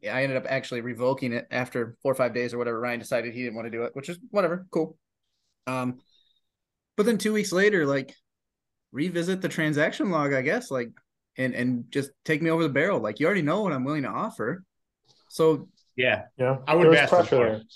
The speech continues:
Speaker 1: Yeah.
Speaker 3: There, I feel like there was pressure there to sell.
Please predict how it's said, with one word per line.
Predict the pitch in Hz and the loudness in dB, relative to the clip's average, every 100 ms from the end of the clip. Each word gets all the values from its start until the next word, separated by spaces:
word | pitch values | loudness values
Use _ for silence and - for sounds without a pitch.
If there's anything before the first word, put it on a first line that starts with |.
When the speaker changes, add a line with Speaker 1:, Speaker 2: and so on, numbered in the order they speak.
| _ _ _ _ | _ _ _ _
Speaker 1:
Yeah. | 311 131 185 | -2 -2 4
Speaker 3:
There, | 185 202 202 - _ | 6 6 2 -14 _
I | 151 | -2
feel | 151 254 | 4 4
like | - | 6
there | 202 | 2
was | 185 | 0
pressure | - 165 151 156 | 2 2 2 4
there | 147 143 | 4 4
to | 143 | 0
sell. | - 110 123 | -2 -4 -6